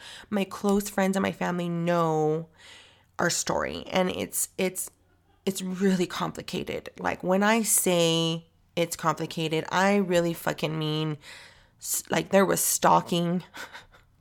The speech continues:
The cops were called. There's just a lot, a lot, a lot of trauma. And, you know, and I think what it really has to do with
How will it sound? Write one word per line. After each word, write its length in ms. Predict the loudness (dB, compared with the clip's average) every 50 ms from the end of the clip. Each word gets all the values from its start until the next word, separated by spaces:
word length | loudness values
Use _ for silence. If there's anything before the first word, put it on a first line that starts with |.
| -20 -20 -20 -20 -16 -12
The 80 | -10 -6
cops 360 | 0 2 2 2 2 2 -2
were 80 | -2 -2
called. 680 | 0 2 6 6 8 8 8 8 6 6 4 0 -10 -18 -20 -20 -20 -20 -20 -20 -20 -20 -20 -20 _ -12 -6
There's 320 | 0 2 4 4 4 2 2
just 220 | 2 2 0 -2 -10 _ -6 -6 -4 0 2
a 80 | 2
lot, 560 | 4 4 2 0 0 0 0 -2 -4 -6 -8 -6 -6
a 80 | -6
lot, 220 | -4 -4 -4 -4 -4
a 60 | -4
lot 200 | -4 -4 -4 -6
of 60 | -8
trauma. 580 | -10 -6 -4 -2 -2 -2 -2 -2 -2 -2 -4 -4 -4
And, 500 | -4 -2 -2 -2 -2 -2 -2 -4 -6 -10 _ -20 -20 -20 -20 -20 -20 -20 -20 _ _ _ -6
you 160 | 0 2 4
know, 180 | 4 4 4 4
and 160 | 2 0 0
I 100 | 0 2
think 440 | 2 2 2 2 2 -2 -4 -8 _ _ _
what 320 | -6 -2 0 0 2 2 0
it 100 | 0 0
really 220 | 0 0 0 -2
has 240 | -2 -4 -6 -6 -4
to 120 | -4 -6 -6
do 340 | -6 -4 -4 -2 0 0 0
with 500 | -2 -2 -2 -2 -2 -4 -4 -6 -10